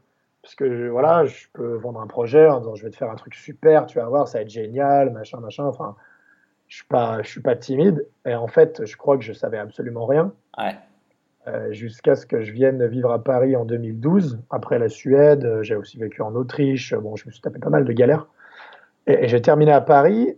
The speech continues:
Speaker 1: et, et là où j'ai rencontré dans un apéro voyageur, euh, Laurent Lingelzer.
Speaker 2: Ouais.
Speaker 1: Euh, comme on dit, euh, à Paris, Laurent trois mille, parce qu'il fait trois mille choses à la fois. <laughs> Et, et c'est ça un peu la, la clé, euh,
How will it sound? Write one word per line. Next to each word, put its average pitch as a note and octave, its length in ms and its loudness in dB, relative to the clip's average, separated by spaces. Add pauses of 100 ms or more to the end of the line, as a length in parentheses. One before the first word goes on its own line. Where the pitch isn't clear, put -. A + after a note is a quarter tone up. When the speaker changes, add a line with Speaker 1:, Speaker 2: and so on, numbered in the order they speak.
(120)
Speaker 1:
et, C3+ 100 0
et B2+ 280 0
là D#3 180 6
où C#3 140 2
j'ai A#2+ 180 -6
rencontré B2 600 0
dans B2 180 -2
un A#2 60 -6
apéro A#2+ 320 -2
voyageur, A#2+ 760 2
euh, A2 240 -6
Laurent C3 380 0
Lingelzer. B2 680 2 (340)
Speaker 2:
Ouais. A2+ 160 -10 (680)
Speaker 1:
Euh, G2+ 640 -10 (680)
comme A#2 240 -6
on A2 80 -8
dit, A2+ 260 -4
euh, G#2+ 140 0
à G2+ 80 -8
Paris, A#2 320 -2
Laurent A2+ 260 0
trois A#2+ 200 -2
mille, D3+ 220 0
parce B2+ 180 -12
qu'il - 80 -20
fait - 80 -12
trois B2+ 180 -12
mille A#2+ 100 -8
choses B2+ 220 0
à B2 40 0
la A#2 100 -2
fois. F#3 300 0 (180)
<laughs> - 960 -12 (1200)
Et, B2 400 -2
et B2 140 -6
c'est B2+ 180 -8
ça E3+ 420 6
un A#2+ 140 -2
peu D3+ 180 -6
la, B2 260 -2
la A2+ 160 -10
clé, E3+ 320 2
euh, B2 500 0